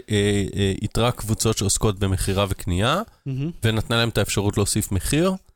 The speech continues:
Speaker 2: מהמם.
Speaker 1: ועכשיו הפכו את זה לאיזה מ-, מקום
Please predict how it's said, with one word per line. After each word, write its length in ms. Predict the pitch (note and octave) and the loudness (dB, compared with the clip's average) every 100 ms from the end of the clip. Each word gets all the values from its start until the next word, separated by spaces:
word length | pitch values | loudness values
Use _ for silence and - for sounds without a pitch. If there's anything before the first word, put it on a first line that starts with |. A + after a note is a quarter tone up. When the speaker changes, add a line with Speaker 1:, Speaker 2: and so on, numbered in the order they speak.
| _ _ | _ _
Speaker 2:
מהמם. 260 | D3+ C3+ F3+ - | -4 -2 -2 -2
Speaker 1:
ועכשיו 440 | G#2+ G2+ - C3+ | -2 0 0 0
הפכו 240 | C3 - C3+ | 0 0 0
את 60 | |
זה 80 | B2 | 2
לאיזה 320 | A2 G#2+ G2+ | 2 2 2
מ-, 200 | A2 G2+ | -2 -2
מקום 380 | G#2+ - B2 | -4 0 0